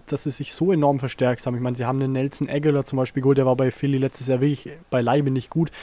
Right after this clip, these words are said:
Haben natürlich dann die, die ganzen jungen, äh, Josh Jacobs gehalten, der Derek Carr gehalten, dahinter einen Marcus Mariota gesetzt, der jetzt vielleicht nochmal ein bisschen Druck auf Derek Carr macht. Vielleicht ist er deswegen wieder so stark, man weiß es nicht. Äh, Darren Waller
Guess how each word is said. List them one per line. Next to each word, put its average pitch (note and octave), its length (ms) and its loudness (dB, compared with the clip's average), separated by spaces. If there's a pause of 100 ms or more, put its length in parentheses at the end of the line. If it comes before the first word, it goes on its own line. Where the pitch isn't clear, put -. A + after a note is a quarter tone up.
(180)
Haben C3 100 4
natürlich D3+ 320 4
dann C#3 160 0
die, C3+ 140 0
die B2+ 120 -4
ganzen C3+ 300 0
jungen, C#3+ 480 0
äh, C3+ 480 -6
Josh C#3 200 -10
Jacobs - 580 -2
gehalten, C#3 580 -2 (340)
der A#2+ 60 -10
Derek C#3 240 2
Carr C#3+ 220 6
gehalten, D3 340 0
dahinter E3 320 4
einen D#3 260 2
Marcus D3 300 -4
Mariota D#3 300 2
gesetzt, D#3+ 280 -6
der C#3 60 0
jetzt C#3 140 -2
vielleicht C#3 340 -2
nochmal C#3+ 160 0
ein C#3 60 -2
bisschen C3+ 240 -6
Druck D#3+ 200 -2
auf - 120 -6
Derek F#3 260 0
Carr - 200 -2
macht. - 200 -4
Vielleicht C#3 220 -4
ist C3 80 -4
er C3 40 -2
deswegen E3 360 -4
wieder E3 160 -2
so E3 100 -12
stark, D#3+ 300 -6
man C#3 100 -4
weiß C3+ 140 -4
es D3+ 100 -6
nicht. F#3 180 -2 (760)
Äh, C#3 320 2
Darren C#3+ 360 4
Waller D#3+ 540 0